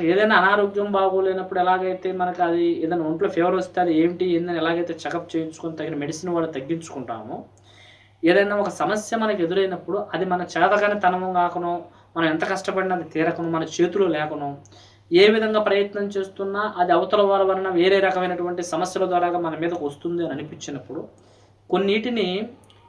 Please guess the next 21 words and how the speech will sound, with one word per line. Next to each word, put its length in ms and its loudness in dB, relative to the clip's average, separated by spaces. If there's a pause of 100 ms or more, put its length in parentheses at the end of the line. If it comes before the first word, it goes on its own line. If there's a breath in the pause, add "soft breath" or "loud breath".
(160 soft breath)
మనం 140 0 (120)
తెలివితో 340 2 (120)
చేయాల్సిన 440 4
పనులు 180 0 (100)
కొన్ని 220 0
ఉంటాయి, 280 -2
మాయతో 320 2 (100)
చేయాల్సిన 460 -2
పనులు 200 -4 (100)
కొన్ని 220 -8
ఉంటాయి, 200 -6 (120)
కొన్నిటిని 480 -2 (520 soft breath)
మంత్రంతో 460 0
చేయాల్సిన 440 2
పనులు 160 -2 (100)
కొన్ని 200 -6
ఉంటాయి. 200 -14 (680 loud breath)
అలాగే 240 10 (100)
ఏదైనా 340 4
ఒక 80 -2 (120)
సమస్య 340 -2